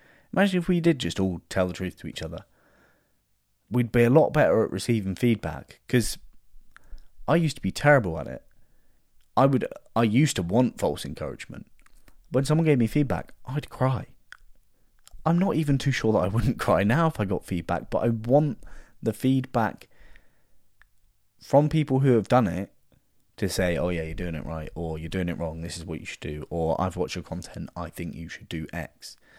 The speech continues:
And if it's someone that's, I would go to advice to, I'll take that on board. And if it's not,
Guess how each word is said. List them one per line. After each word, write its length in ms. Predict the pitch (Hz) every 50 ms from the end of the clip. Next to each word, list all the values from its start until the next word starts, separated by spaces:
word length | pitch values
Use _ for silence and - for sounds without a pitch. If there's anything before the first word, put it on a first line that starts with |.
| - - _ _ _
And 100 | _ -
if 100 | - -
it's 140 | 160 - -
someone 280 | - 139 135 135 131 127
that's, 400 | 123 - - - - - - - -
I 120 | - 117 117
would 200 | 107 117 117 -
go 180 | - 113 107
to 140 | 107 - -
advice 340 | 98 - 110 117 131 135 -
to, 280 | - - - 147 170 - - _ _ _ -
I'll 100 | - 170
take 220 | - 165 131 -
that 60 | 78
on 200 | 90 73 71 92
board. 340 | 92 117 127 131 107 92 - - _ - - - - - _ _ _ -
And 100 | - -
if 100 | 175 165
it's 160 | - - 110
not, 260 | 120 127 151 143 -